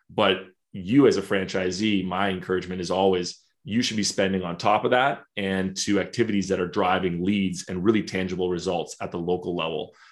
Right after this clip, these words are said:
um, for you, because you shouldn't cap that at two percent.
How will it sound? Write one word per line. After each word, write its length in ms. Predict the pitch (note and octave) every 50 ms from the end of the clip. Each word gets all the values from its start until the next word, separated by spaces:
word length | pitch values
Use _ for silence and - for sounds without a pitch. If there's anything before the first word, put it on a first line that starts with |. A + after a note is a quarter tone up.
| _ _ -
um, 260 | - F2 E2+ E2+ F2
for 140 | F2 - G#2+
you, 240 | A2+ C3 C#3+ A#2 F#2
because 420 | F2 F#2+ - G#2+ G#2+ F#2+ - - - - _ _ _ _ _ _ _ _
you 100 | A#2 G#2
shouldn't 440 | - - C#3 C3+ A#2+ A#2 - - - _ _ -
cap 300 | B2 A#2 A2 A2+ - -
that 280 | G2+ E2+ D#2 - - - _
at 180 | G2+ - - -
two 120 | - A#2+
percent. 500 | - A2 G2 - - F#2+ F2 D2+ - -